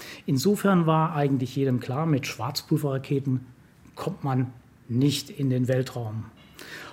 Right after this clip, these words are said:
Und der erste Quantensprung war also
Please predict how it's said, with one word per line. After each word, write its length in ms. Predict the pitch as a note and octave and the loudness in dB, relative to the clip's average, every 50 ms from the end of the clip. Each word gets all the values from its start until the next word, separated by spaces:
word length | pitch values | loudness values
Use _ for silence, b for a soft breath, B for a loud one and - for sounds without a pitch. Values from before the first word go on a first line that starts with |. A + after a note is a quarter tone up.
| B B - | B B -8
Und 640 | - - D#3+ D#3 D#3 D#3 D#3+ D#3 D#3 - - - - - | 0 4 6 8 8 8 8 6 2 0 -6 -10 -2 2
der 120 | - D3 D3+ | 4 4 4
erste 260 | D3+ F3 E3 - G3 | 4 2 2 2 -2
Quantensprung 560 | - - D#3+ F3 G#3 F#3+ - - G3 F3 D#3 | -2 -2 -2 0 0 0 2 2 2 4 4
war 160 | C3+ C3+ D#3 | 2 0 -2
also 400 | D3+ D3+ D#3+ D#3+ D#3+ E3+ F3+ G3 | -2 -2 -2 0 0 0 0 -2